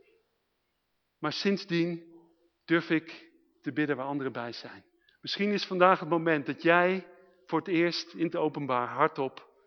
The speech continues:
bidt met anderen. Maar ik wil je niet pushen.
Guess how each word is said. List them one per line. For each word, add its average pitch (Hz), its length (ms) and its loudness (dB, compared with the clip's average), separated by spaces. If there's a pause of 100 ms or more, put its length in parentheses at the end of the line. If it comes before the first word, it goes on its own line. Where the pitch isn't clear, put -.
(580)
bidt 139 260 -4
met - 180 -8
anderen. 113 380 -12 (1160)
Maar 147 140 0
ik - 80 0
wil 170 120 6
je 175 100 6
niet 175 380 -4
pushen. - 340 -6